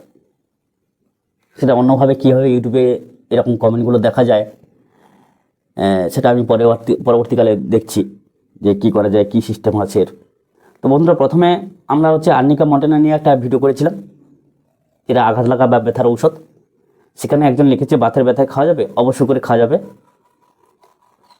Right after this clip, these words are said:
তিনি ষোলো ঘন্টা আগে লেখ-, এখানে কমেন্ট করেছেন, বাতের ব্যথায় যদি অতিরিক্ত ব্যথা থাকে, সেখানে কিন্তু এই আর্নিকা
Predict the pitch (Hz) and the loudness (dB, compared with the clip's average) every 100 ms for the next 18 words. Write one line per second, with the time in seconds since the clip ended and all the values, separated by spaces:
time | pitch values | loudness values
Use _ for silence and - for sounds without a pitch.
0 | _ _ _ - 131 135 123 95 143 135 | _ _ _ -4 0 2 2 2 0 2
1 | 143 139 123 123 117 113 98 87 113 127 | 2 2 2 2 2 -2 -6 -2 0 0
2 | 117 117 113 107 107 180 160 - _ _ | 0 -2 -2 -2 -2 -4 -6 -20 _ _
3 | _ 123 117 123 127 160 - - - 120 | _ -6 -2 0 0 0 -4 -20 -6 0
4 | 123 170 160 - 160 110 113 110 - 170 | 2 2 0 2 0 0 -2 -2 0 0
5 | - 113 104 113 139 147 107 104 101 - | 0 -2 0 0 2 4 2 0 -2 -4